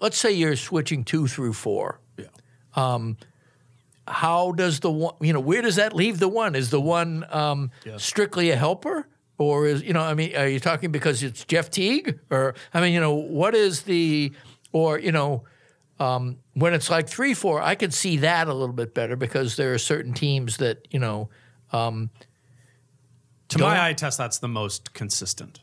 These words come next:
Speaker 1: Yes.
Speaker 2: Is, is I think the baseline defense is the three and four are freely switching that
Speaker 1: Or
Speaker 2: as
Speaker 1: one
Speaker 2: much as
Speaker 1: four,
Speaker 2: they
Speaker 1: and that was pretty much
Speaker 2: Yeah.
Speaker 1: indicated that, um,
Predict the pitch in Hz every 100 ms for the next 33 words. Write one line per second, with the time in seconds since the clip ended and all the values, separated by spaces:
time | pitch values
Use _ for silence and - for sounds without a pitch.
0 | - 117 - 107 101 - - 117 113 -
1 | 123 104 - - - - - _ - -
2 | - 120 143 160 156 135 120 110 110 107
3 | 107 _ - 123 113 110 101 101 - -
4 | - 113 101 101 - 139 135 110 113 110
5 | 104 101 - _ _ _ - 107 98 -
6 | 131 120 113 - 107 - 107 123 185 175
7 | 165 156 135 147 113 123 123 147 165 156
8 | 135 - 151 139 127 - 151 135 131 123
9 | 113 117 117 - 143 120 113 110